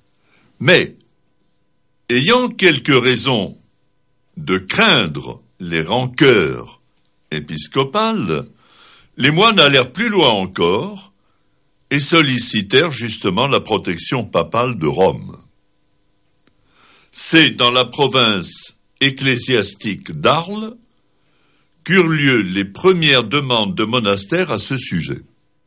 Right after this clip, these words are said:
En effet, saint Césaire d'Arles, qui en cinq cent deux fut élu évêque de cette cité et qui, à ce titre,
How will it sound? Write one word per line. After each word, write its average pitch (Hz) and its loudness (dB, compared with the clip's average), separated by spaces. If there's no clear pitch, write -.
En 175 2
effet, 123 2
saint 208 2
Césaire 117 2
d'Arles, 69 -2
qui 120 -2
en 98 0
cinq 135 2
cent 110 2
deux 135 0
fut - -6
élu 185 2
évêque 98 0
de 80 -8
cette 80 -4
cité 214 -2
et 127 -2
qui, 151 2
à 101 4
ce - -4
titre, - -6